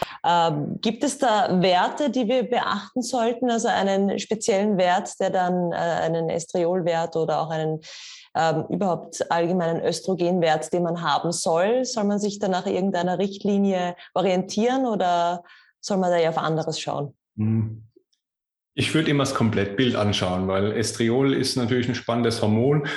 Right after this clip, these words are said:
Speaker 2: was rund um, rund um die Schwangerschaft eigentlich eine sehr große Rolle spielt, später tendenziell eher, äh, so eine kleinere Rolle. Und, ähm, wichtig ist, dass halt immer alle Hormone irgendwo mit, äh, eine Rolle spielen bei der Diagnose, auch beim Labor, egal ob jetzt über Blutlabor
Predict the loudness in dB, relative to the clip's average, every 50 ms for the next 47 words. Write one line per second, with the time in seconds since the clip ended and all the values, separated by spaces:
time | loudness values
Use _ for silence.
0 | -6 -4 -2 -2 0 2 2 2 2 4 2 2 2 2 0 0 0 2 2 2
1 | 0 0 -2 0 0 0 2 2 0 0 0 -2 -2 -2 -4 -4 -4 -2 -2 -2
2 | -2 -2 -4 -2 -2 -2 -4 -2 -2 -2 -2 0 0 0 0 2 0 0 0 -2
3 | -4 -4 -2 0 0 0 0 -2 -6 -12 -12 -12 -12 -10 -12 -12 -4 0 0 2
4 | 2 2 0 -2 0 0 0 2 2 2 0 0 0 2 2 2 0 0 0 2
5 | 2 2 2 0 0 0 0 0 0 0 0 0 0 -2 0 0 0 2 2 0
6 | 0 -2 -2 0 0 2 2 2 0 0 -4 -6 -12 -12 -12 -12 -12 -8 -4 0
7 | 2 2 4 2 2 2 2 2 2 4 4 2 2 0 0 -2 -2 -2 -4 -4
8 | -4 -4 -4 0 0 -2 -2 0 0 0 0 0 0 0 2 2 0 0 0 2
9 | 2 2 2 2 0 0 0 0 0 0 0 0 0 2 0 0 0 -4 -8 -8
10 | -4 -2 -2 -2 -2 -4 -4 -4 -4 -4 -4 -2 -2 -2 0 0 0 2 2 2
11 | 0 -2 -4 -2 0 0 2 2 2 2 0 0 0 0 -2 -2 -2 -2 -2 -2
12 | -2 -6 _ _ _ -6 -2 0 0 2 2 2 0 0 0 0 -2 -2 -2 -2
13 | 0 0 0 -2 0 0 0 0 0 0 2 2 2 2 0 0 0 -2 0 0
14 | 0 0 -2 -4 -4 -4 -4 -2 -2 -4 -2 -2 -2 -2 0 -2 -4 -2 0 0
15 | 2 2 2 2 0 -2